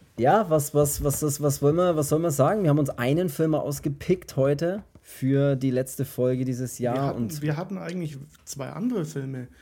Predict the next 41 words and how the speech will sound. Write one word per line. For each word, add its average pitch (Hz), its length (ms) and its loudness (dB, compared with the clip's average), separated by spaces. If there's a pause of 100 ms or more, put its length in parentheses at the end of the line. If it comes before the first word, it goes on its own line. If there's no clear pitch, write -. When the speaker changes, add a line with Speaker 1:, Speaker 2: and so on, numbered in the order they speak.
(260)
Speaker 1:
Ja, 98 240 0
wir 101 100 2
hatten 98 120 -4
was 98 100 -2
Speaker 2:
geplant. 127 80 -4
Speaker 1:
völlig 123 240 4
anderes 104 240 0
geplant 90 420 -4
eigentlich. 87 340 -8
Speaker 2:
Aber 139 220 -10
wir 143 180 -6
haben 156 360 -4
noch 143 260 -6
niemals 170 580 -6
so 147 100 -8
spontan 143 840 -4 (600)
den 135 160 -6
Plan 139 580 -8 (1160)
umgeworfen. 151 440 2
Speaker 1:
Über 123 120 2
den 110 200 2
Haufen 110 300 2
geworfen, 92 520 -2
ja. 92 200 -10 (640)
Speaker 2:
Drauf 147 160 -10
Speaker 1:
Haben 175 180 -6
wir 101 40 -4
auch 95 40 -6
nicht. 180 80 -4
Speaker 2:
geschissen. 214 600 -2 (220)
Speaker 1:
Na, 104 240 -4 (200)
haben 117 140 2
wir, 107 200 0
haben 151 120 4
wir 160 80 6
nicht, 127 300 4
haben 127 100 2
wir 143 80 4
nicht. 104 300 0 (1080)
Speaker 2:
Ja, 147 320 -6 (320)
und 131 440 -8